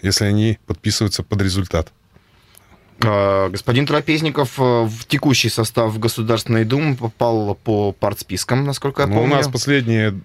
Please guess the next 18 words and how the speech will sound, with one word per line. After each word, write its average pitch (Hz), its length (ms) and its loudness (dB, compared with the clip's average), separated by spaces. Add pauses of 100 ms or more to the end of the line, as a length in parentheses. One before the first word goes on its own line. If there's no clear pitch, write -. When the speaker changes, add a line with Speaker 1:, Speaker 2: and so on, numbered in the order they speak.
Speaker 1:
э, 110 340 2
два 113 300 2
электоральных 113 540 0
цикла 107 580 0 (120)
мы 107 200 2
выбирали 113 460 2
депутатов 101 500 -2
Госдумы 101 400 0
только 113 320 0
по 92 120 -4
партийным 90 460 -4
спискам. 90 360 -8
Speaker 2:
Мгм. 95 60 -10 (400)
Speaker 1:
А 101 100 0
если 117 240 2
вернуться 131 440 0
немножко 123 440 0
назад, 120 400 2